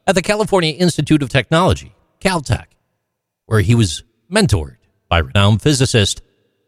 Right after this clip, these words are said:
Robert Oppenheimer. Bohm's involvement in the Manhattan Project during World War Two put him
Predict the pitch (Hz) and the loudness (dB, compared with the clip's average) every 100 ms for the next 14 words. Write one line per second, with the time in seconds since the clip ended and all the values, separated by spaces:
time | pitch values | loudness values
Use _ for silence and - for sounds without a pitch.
0 | _ _ _ - 101 82 87 _ _ _ | _ _ _ -2 0 -2 -8 _ _ _
1 | - 135 123 90 80 73 71 - _ _ | -6 -4 0 -2 -2 -6 -10 -20 _ _
2 | _ _ _ _ _ _ _ _ _ _ | _ _ _ _ _ _ _ _ _ _
3 | _ _ _ _ _ _ 151 220 226 160 | _ _ _ _ _ _ 0 0 0 0
4 | 107 110 104 87 80 156 - 95 92 82 | 2 2 4 2 2 -4 -2 0 2 2
5 | 87 90 87 110 104 87 87 90 87 101 | 2 2 2 0 -2 0 0 0 0 2
6 | 90 87 107 101 101 90 120 120 - _ | 2 2 0 2 0 2 0 -2 -4 _
7 | _ - 202 101 80 76 | _ 0 2 2 -2 -6